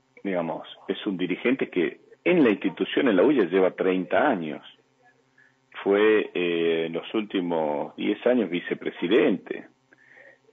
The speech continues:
Eh, me parece que tiene una visión y una, digamos,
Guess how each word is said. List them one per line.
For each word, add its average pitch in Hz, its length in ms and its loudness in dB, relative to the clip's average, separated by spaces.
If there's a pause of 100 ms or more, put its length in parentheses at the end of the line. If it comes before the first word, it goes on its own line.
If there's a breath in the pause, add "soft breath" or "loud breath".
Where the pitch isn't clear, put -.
Eh, 82 800 0 (180)
me 92 160 -2
parece 104 400 0
que 90 120 -2
tiene 95 600 2
una 87 320 2
visión 104 720 2
y 90 80 0
una, 76 640 -2 (540)
digamos, 85 460 -4